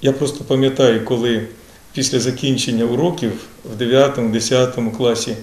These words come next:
ми виходили і по дві-три години зависали на турніках, на брусах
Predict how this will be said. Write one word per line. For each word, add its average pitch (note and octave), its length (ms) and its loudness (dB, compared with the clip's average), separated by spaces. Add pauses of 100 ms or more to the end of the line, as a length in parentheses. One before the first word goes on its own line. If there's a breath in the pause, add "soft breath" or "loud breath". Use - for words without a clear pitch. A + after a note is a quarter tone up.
(320 loud breath)
ми B2+ 260 -2
виходили B2+ 640 0
і A2+ 40 0
по A#2+ 140 -4
дві-три C3 460 -2
години C3 480 0 (240 loud breath)
зависали B2 640 0
на A2+ 380 0
турніках, A#2+ 720 0
на A#2 80 0
брусах B2 600 -2